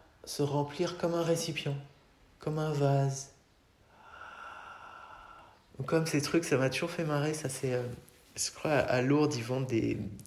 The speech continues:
des bouteilles en forme de Vierge Marie avec le, le, le bouchon, c'est, c'est la couronne de la Vierge. Euh, voilà, c'est un peu un truc comme ça. Vous avez enlevé le bouchon et votre corps, euh, de Vierge, là, il se remplit par le ciel.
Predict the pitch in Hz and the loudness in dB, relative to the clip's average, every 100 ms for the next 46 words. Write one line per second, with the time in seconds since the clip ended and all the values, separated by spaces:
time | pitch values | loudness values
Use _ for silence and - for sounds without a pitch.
0 | - - - - 120 123 139 160 143 117 | -20 -20 -20 -6 -4 -2 2 4 4 2
1 | 135 131 123 117 127 123 127 117 147 135 | 0 0 0 0 0 0 -2 0 2 4
2 | 113 113 120 120 113 110 120 104 101 - | 2 0 -2 0 0 0 0 -2 -4 -10
3 | - - - 123 127 139 170 165 - 123 | -18 -16 -4 -2 0 0 0 0 0 -2
4 | 117 - 123 113 107 135 151 143 131 120 | -2 0 2 4 2 6 8 10 8 8
5 | 113 110 - - - - - - - - | 4 2 -2 -10 -18 -18 -18 -20 -20 -20
6 | - - 131 147 151 196 196 269 285 220 | -8 0 4 6 8 8 10 8 8 4
7 | 214 190 - 170 165 156 156 160 170 214 | 4 2 8 8 8 4 6 6 6 4
8 | 175 175 - 208 - - - - - - | 4 2 2 2 0 -14 -18 -18 -18 -16
9 | - - - - - - 151 156 147 156 | -18 -20 -20 -16 -16 0 2 4 4 4
10 | - 170 214 202 180 151 147 143 143 143 | 2 8 10 12 10 10 8 4 4 4
11 | 196 214 165 180 - - 151 - 202 - | 4 2 0 -2 -2 0 0 2 -4 -4
12 | - - - - - - - - - - | -12 -20 -20 -20 -20 -20 -20 -10 -10 -2
13 | 131 135 - - | 0 0 0 -2